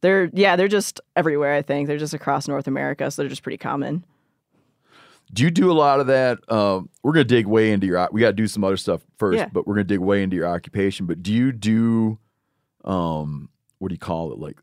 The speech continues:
Speaker 2: do you do any lethal control?
Speaker 1: Uh, it's kind of the last resort, but it does happen.
Speaker 2: It does happen.
Speaker 1: Mm-hmm.
Speaker 2: And then real quick, what's the weirdest thing you've ever heard of a plane? Has a plane ever hit a turtle?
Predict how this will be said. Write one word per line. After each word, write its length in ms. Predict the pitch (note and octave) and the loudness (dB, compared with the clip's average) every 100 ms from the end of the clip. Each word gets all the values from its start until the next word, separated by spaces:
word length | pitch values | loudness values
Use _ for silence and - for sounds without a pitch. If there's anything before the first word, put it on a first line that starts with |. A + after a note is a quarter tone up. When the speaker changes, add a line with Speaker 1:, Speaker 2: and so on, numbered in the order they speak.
| - | -18
Speaker 2:
do 100 | F#2+ F#2+ | -10 -4
you 40 | |
do 140 | A2 | 0
any 140 | G2+ F#2+ | 0 -2
lethal 480 | F2 G2 G2+ G#2+ F#2+ | -4 -6 -6 -6 -6
control? 640 | F#2 - F#2+ E2+ G2+ A#2 - _ _ _ _ - | -8 -4 -2 -2 -4 -10 -18 _ _ _ _ 2
Speaker 1:
Uh, 160 | G3 | 4
it's 160 | G3+ - | 4 0
kind 200 | - C#4+ | 2 4
of 40 | |
the 60 | A#3 | 4
last 280 | G3 F#3 - | 4 2 0
resort, 440 | D#3+ D3+ D3+ D3+ | -2 2 2 2
but 120 | D#3+ D3 | 2 2
it 160 | D3 | 2
does 160 | D3+ C#3 | 0 0
happen. 400 | - - A2+ C3+ D#3+ | 0 -2 -2 -4 -4
Speaker 2:
It 40 | |
does 220 | F#2 D#2+ F2+ | -4 -4 -6
happen. 360 | D#2 D#2 E2 | -6 -8 -8
Speaker 1:
Mm-hmm. 200 | E2 C#3+ C#3+ _ _ - - _ _ | -8 -8 -10 _ _ -20 -20 _ _
Speaker 2:
And 140 | A2+ A#2+ | 2 4
then 160 | A#2 | 4
real 180 | A2 A#2 | 4 2
quick, 220 | C3 A#2 | 4 2
what's 180 | A2 C3 | 2 0
the 60 | A2 | -2
weirdest 420 | G#2+ G#2+ G2+ - | 0 2 0 -2
thing 80 | G#2 | 0
you've 100 | F#2+ | 0
ever 160 | F2 | 0
heard 120 | G2 | -2
of 80 | E2 | -4
a 40 | D#2 | -6
plane? 380 | - F2+ F2 F2 | -6 -4 -4 -2
Has 100 | G#2 | -4
a 60 | |
plane 220 | A2+ A#2+ | 0 0
ever 120 | A#2 G#2 | 2 2
hit 120 | G#2+ | 0
a 40 | |
turtle? 420 | - A2 G#2+ A2+ | 0 0 2 -2